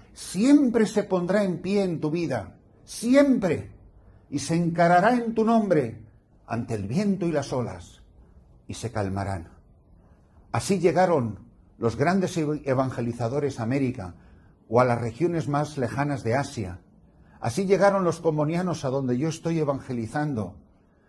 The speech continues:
La gente me dice que qué heroico ir de misionero a Sur Sudán. ¿Heroico? ¿Ir a una misión en un vehículo Toyota cuatro por cuatro?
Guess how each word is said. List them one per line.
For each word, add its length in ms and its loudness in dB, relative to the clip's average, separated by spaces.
La 140 -4
gente 300 0
me 120 2
dice 300 0
que 160 -2
qué 300 2
heroico 540 2
ir 180 -2
de 140 2
misionero 460 0
a 40 2
Sur 220 -2
Sudán. 580 0
¿Heroico? 720 4
¿Ir 180 2
a 40 6
una 180 0
misión 680 0
en 180 2
un 320 0
vehículo 460 4
Toyota 540 4
cuatro 280 0
por 180 -2
cuatro? 520 0